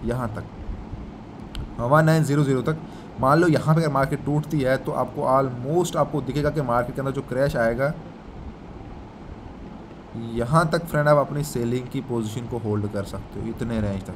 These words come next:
जब market ये top लगाएगी यहाँ पे, देखिए यहाँ पे जब मार्केट का top लगेगा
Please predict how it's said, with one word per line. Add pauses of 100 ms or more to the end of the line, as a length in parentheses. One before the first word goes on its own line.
(4000)
जब
market
ये
top
लगाएगी
यहाँ
पे,
देखिए
यहाँ
पे
जब
मार्केट
का
top
लगेगा